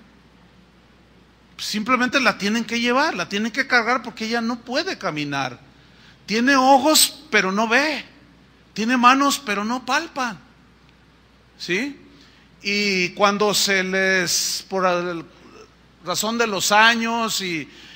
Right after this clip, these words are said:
y de la corrosión, y pues ya se les deshacen, pues se tienen, se fabrican otros.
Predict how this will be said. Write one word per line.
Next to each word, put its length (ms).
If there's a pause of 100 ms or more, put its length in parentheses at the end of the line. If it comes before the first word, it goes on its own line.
(160)
y 100
de 100
la 160
corrosión, 880
y 180
pues 200
ya 180
se 240
les 220
deshacen, 480
pues 100
se 100
tienen, 380
se 140
fabrican 560
otros. 580